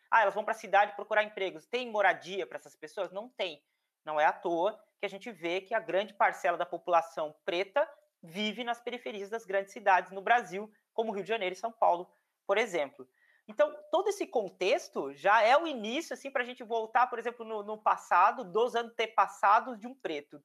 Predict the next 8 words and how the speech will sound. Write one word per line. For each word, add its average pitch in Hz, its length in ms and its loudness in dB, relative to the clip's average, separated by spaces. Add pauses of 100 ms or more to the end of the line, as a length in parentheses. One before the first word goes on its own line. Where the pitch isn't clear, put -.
(100)
que 170 60 -6
a 156 40 -6
gente 185 220 -20
vê 185 340 -6 (220)
hoje 196 240 0
no 190 80 -4
Brasil. 180 500 2 (640)
É, 170 420 4